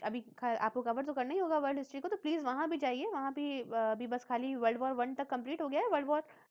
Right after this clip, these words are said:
टू वाला मेरे को लेक्चर्स डालने हैं, वो भी कल से शुरू हो जाएंगे। तो देखिए, अ, ये आपका फ्यूडल-, फ्यूडलिज्म की हम बात कर रहे थे, फ्यूडलिज्म की बात कर रहे थे। फ्यूडलिज्म में क्या सीन है कि इस सिस्टम में सोसाइटी जो है,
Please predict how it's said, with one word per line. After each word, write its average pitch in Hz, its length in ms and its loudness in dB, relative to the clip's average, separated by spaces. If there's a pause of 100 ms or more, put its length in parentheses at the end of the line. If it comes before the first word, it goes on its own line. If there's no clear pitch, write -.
टू 392 140 8
वाला 330 200 6
मेरे 277 100 -4
को 294 60 0
लेक्चर्स 254 380 -2
डालने 226 260 0
हैं, 466 60 -2
वो 330 100 0
भी 311 220 -4 (280)
कल 247 180 4
से 440 120 0
शुरू 262 220 -4
हो 190 100 -4
जाएंगे। 180 320 -12 (760)
तो - 60 -8
देखिए, 392 420 4 (760)
अ, 233 60 -2
ये 247 160 0
आपका 277 300 6
फ्यूडल-, 311 560 4
फ्यूडलिज्म 311 420 2
की 247 100 -4
हम 226 100 -4
बात 196 200 0
कर 185 120 -4
रहे 175 100 -6
थे, 196 120 -4
फ्यूडलिज्म 339 400 2
की 403 80 4
बात 349 220 6
कर 370 100 0
रहे 440 140 4
थे। 466 40 -12
फ्यूडलिज्म 359 400 4
में 466 100 2
क्या 440 140 4
सीन 403 200 0
है 427 80 0
कि 539 160 0
इस 415 280 -2
सिस्टम 415 320 -2
में 466 100 0
सोसाइटी 349 800 4
जो 247 100 -4
है, 214 220 0